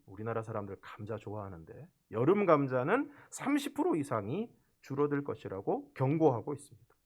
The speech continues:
그러면 왜 이런 지구 온난화, 기후 변화, 그리고 혹은 기후 위기, 심지어는 요즘은 기후 재앙이라고까지 이야기하고 있는 이러한 일들이 왜 생겨나고 있는가? 그것은 바로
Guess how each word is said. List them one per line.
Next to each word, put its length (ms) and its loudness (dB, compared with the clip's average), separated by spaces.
그러면 340 8
왜 240 12
이런 260 12
지구 300 0
온난화, 640 8
기후 340 2
변화, 580 6
그리고 280 2
혹은 380 -2
기후 560 2
위기, 400 -2
심지어는 680 6
요즘은 420 2
기후 400 0
재앙이라고까지 1080 8
이야기하고 720 2
있는 200 -4
이러한 320 6
일들이 440 -2
왜 480 6
생겨나고 960 6
있는가? 680 12
그것은 240 0
바로 580 10